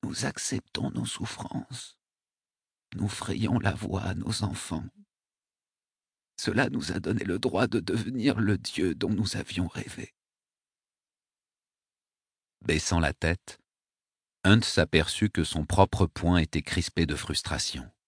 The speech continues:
Si vraiment vous pouvez le faire, si vous pouvez devenir cette entité, faites-le.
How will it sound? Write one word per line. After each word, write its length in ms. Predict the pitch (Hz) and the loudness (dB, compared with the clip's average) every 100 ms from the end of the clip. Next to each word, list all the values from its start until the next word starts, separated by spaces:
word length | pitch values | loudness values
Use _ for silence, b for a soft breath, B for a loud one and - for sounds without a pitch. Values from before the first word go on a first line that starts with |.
| _ _ _ _ _ _ _ - | _ _ _ _ _ _ _ -6
Si 300 | - - 120 | 0 2 2
vraiment 460 | 90 127 143 175 170 | 2 2 2 0 0
vous 160 | 113 | -2
pouvez 340 | 95 123 127 - | 2 2 2 2
le 140 | 113 | 0
faire, 560 | - 117 104 - - _ _ _ _ _ - | 2 4 2 0 -14 _ _ _ _ _ -8
si 220 | - 190 | -4 -2
vous 140 | 202 | -4
pouvez 320 | - 262 214 - | 2 4 4 2
devenir 480 | 233 214 247 277 | 0 2 2 2
cette 420 | - - - - - _ _ _ _ 170 | 2 0 0 -6 -12 _ _ _ _ 6
entité, 760 | 226 - 208 - 277 311 - - _ _ _ _ - | 6 6 -2 -2 0 0 -2 -14 _ _ _ _ -4
faites-le. 580 | - 131 - - 311 | 0 0 2 2 2